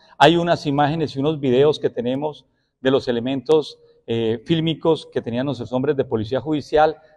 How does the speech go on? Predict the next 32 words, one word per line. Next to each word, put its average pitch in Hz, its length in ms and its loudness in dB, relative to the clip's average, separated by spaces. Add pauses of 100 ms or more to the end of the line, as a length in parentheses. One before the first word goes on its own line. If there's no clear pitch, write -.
del 123 320 4
dron 156 280 6
que - 80 -8
estaba 143 580 0 (280)
avalando 123 420 4
el 135 80 -2
procedimiento 160 760 -2 (180)
y 202 120 -4
que 185 100 2
van 160 180 4
a 160 60 0
ser 160 160 -2
aportados 143 840 4 (380)
a 117 160 2
nuestra 120 260 0
Fiscalía 123 480 2
General 123 320 0
de 147 100 0
la 151 80 0
Nación 156 460 -4 (300)
para 131 180 4
iniciar 135 720 -2 (100)
las 123 180 2
labores 117 380 0
investigativas. 107 720 -6 (160)
¿Qué 180 100 0
es 180 60 0
lo 190 60 -2
importante 147 460 -2
acá? 139 380 -6 (640)
Que 143 100 0
actuamos 160 680 0